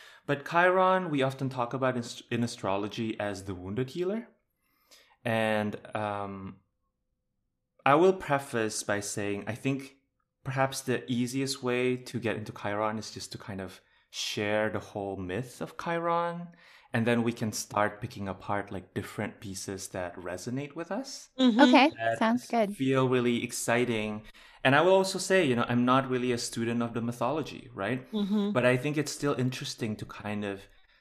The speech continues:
Speaker 1: think about Chiron, um, Chiron's mythology. So Chiron, the asteroid or, like, the dwarf planet, was discovered in nineteen seventy-seven. And so ever since then, um,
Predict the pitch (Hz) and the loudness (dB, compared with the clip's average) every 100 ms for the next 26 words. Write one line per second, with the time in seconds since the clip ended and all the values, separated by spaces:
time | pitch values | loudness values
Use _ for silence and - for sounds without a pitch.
0 | _ _ 127 127 131 107 101 - - 110 | _ _ 0 0 2 2 2 0 0 2
1 | 110 101 95 95 - - 101 95 92 90 | 2 2 0 -4 -10 -12 -10 -10 -10 -14
2 | _ _ - - 127 131 127 123 110 104 | _ _ -12 -4 2 4 4 0 -6 -4
3 | 98 120 151 165 165 170 160 175 214 226 | -4 -4 -6 -6 -2 -2 0 0 2 4
4 | 208 180 - 117 113 127 120 120 - 123 | 2 0 -8 -10 -4 -2 0 -2 -4 -6
5 | 101 92 104 - 107 101 98 107 - 104 | -2 -2 -4 -4 -4 -4 -6 -8 -6 -2
6 | 107 107 - 98 90 117 - - - - | -2 -4 -8 -10 -8 -10 -12 -20 -12 -6
7 | 120 123 - 120 135 117 107 101 104 95 | -4 -2 0 2 2 0 -4 -6 -6 -10
8 | - - 107 98 95 - 87 110 - _ | -12 -8 -4 -4 -6 -10 -12 -14 -18 _
9 | _ _ _ _ _ _ - 107 104 104 | _ _ _ _ _ _ -4 -2 0 0
10 | 101 101 - - - - 127 123 120 123 | -4 -6 -14 -14 -6 0 2 2 0 -4
11 | 123 113 - 165 170 147 139 147 147 - | -4 -4 -2 2 4 4 2 0 -6 -14
12 | - _ - 110 107 101 98 | -20 _ -6 -2 -2 -4 -8